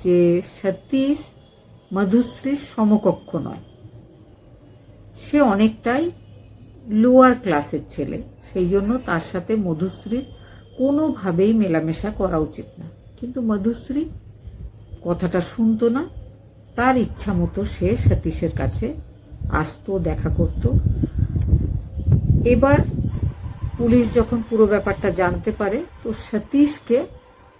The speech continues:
ডেকে পাঠানো হয়। সতীশকে জিজ্ঞেস করা হয় যে, "তোমার সাথে মধুশ্রীর শেষ দেখা কবে হয়েছিল?"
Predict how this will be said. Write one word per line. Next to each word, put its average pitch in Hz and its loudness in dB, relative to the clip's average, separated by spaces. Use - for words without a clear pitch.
ডেকে 214 4
পাঠানো 147 -6
হয়। 139 -12
সতীশকে 254 -2
জিজ্ঞেস 214 -2
করা 226 -2
হয় 214 0
যে, 180 0
"তোমার 214 0
সাথে 220 -4
মধুশ্রীর 190 -6
শেষ 240 6
দেখা 175 -6
কবে 170 0
হয়েছিল?" - -10